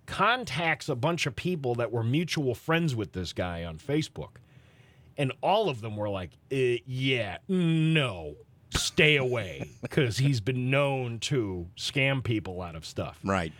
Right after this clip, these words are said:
Speaker 1: So he writes the guy back and says, 'cause he lives in Wilbraham, and he goes, "I, I'll, I'll meet you, uh, with it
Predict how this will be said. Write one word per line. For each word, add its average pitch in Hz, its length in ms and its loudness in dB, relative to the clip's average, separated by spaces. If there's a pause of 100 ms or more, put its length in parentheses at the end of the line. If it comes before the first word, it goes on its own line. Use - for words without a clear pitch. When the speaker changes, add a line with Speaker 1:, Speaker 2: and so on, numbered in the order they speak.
(500)
Speaker 1:
So 165 260 4
he 160 260 4
writes 160 480 2
the 160 140 0
guy 123 300 0
back 113 600 0 (120)
and 127 220 0
says, 113 760 0
'cause 113 140 2
he 113 80 0
lives 127 220 0
in 107 100 0
Wilbraham, 98 320 -2
and 87 40 -4
he 92 40 -2
goes, 104 180 -2
"I, 113 220 -2
I'll, 113 340 -2
I'll 113 160 0
meet 175 420 -2
you, 117 320 0 (360)
uh, 98 440 -2
with 127 220 0
it 120 160 -4